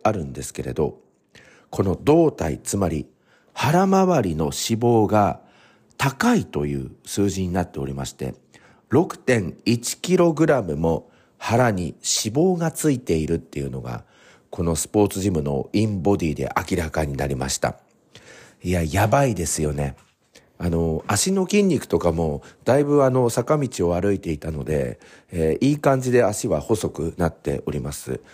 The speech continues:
腕とかも大丈夫です。顔は若干、むくみと、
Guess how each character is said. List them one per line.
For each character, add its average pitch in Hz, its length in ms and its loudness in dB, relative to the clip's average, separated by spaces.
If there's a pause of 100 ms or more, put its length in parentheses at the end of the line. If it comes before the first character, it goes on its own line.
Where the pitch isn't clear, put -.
(200)
腕 143 260 4
と 151 140 0
か 98 120 2
も 82 160 -4
大 95 240 4
丈 87 180 2
夫 73 120 -2
で 73 100 -4
す。 65 300 -10 (480)
顔 175 400 2
は 165 260 2 (240)
若 135 140 2 (160)
干、 143 320 0 (560)
む 139 200 4
く 180 220 4
み 165 160 -2
と、 73 300 -4